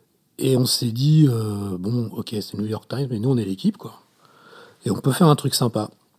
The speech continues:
Et, euh, on s'est dit, « Bon, voilà, on va se lancer. » Et Jérôme, euh, a proposé ce,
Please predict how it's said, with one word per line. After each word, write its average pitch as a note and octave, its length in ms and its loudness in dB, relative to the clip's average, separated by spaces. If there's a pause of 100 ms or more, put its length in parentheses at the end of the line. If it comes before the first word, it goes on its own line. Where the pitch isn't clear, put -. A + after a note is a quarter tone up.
(560)
Et, D3 260 8
euh, A#2+ 320 6
on A2+ 80 0
s'est - 140 -6
dit, « C3 100 -2
Bon, C3+ 160 -4
voilà, C#3+ 180 -4
on D3 60 0
va G#2+ 100 -4
se - 120 -10
lancer. » A2+ 320 -4 (680)
Et B2+ 880 6
Jérôme, D3 440 10
euh, C3 200 6
a A#2+ 60 4
proposé C3 420 -2
ce, G#2+ 720 -6